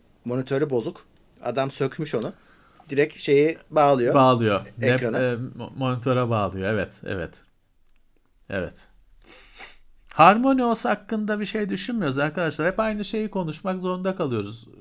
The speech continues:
Speaker 1: Az önce konuştuk
Speaker 2: Sp-,
Speaker 1: ya.
Speaker 2: Spotify yok. Ne-, ne-, no-, Netflix yok. Yok. Uygulamalar yok. Ha, çalış-,
Speaker 1: A P K
Speaker 2: cihaz
Speaker 1: olarak
Speaker 2: güzel.
Speaker 1: bulacaksınız.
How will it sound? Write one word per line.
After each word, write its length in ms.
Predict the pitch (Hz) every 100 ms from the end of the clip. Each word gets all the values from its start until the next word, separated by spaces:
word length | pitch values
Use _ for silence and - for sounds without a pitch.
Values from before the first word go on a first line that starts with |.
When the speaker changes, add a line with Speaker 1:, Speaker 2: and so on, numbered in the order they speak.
| - 78 - 67
Speaker 1:
Az 180 | 123 135
önce 180 | 147 160
konuştuk 360 | 156 151 233
Speaker 2:
Sp-, 40 | 139
Speaker 1:
ya. 80 | 151 - _
Speaker 2:
Spotify 840 | - - 262 269 240 196 208 214 226
yok. 340 | 208 135 -
Ne-, 420 | 151 165 214 196
ne-, 400 | 202 214 196 196
no-, 460 | 202 254 - - 175
Netflix 680 | 214 226 - 208 202 - 220
yok. 280 | 196 139 - _ _ - 180 170 285
Yok. 520 | 202 277 240 - - -
Uygulamalar 760 | 240 240 196 175 165 175 226
yok. 420 | 233 208 120 - - _
Ha, 220 | - 247 -
çalış-, 200 | 247 254
Speaker 1:
A 140 | 131
P 40 |
K 20 | -
Speaker 2:
cihaz 160 | -
Speaker 1:
olarak 160 | 240 254
Speaker 2:
güzel. 140 | 113
Speaker 1:
bulacaksınız. 560 | 120 - 143 101 -